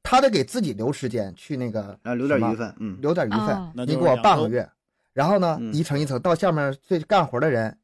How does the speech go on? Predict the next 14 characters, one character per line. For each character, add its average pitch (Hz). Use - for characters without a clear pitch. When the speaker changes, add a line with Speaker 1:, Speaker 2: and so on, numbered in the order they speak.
Speaker 1:
两 143
天 180
内 196
给 160
我 151
把 139
这 127
完 120
成。 151
Speaker 4:
两 170
天。 -
Speaker 2:
嗯。 110
Speaker 1:
啊。 135
Speaker 3:
<laughs> -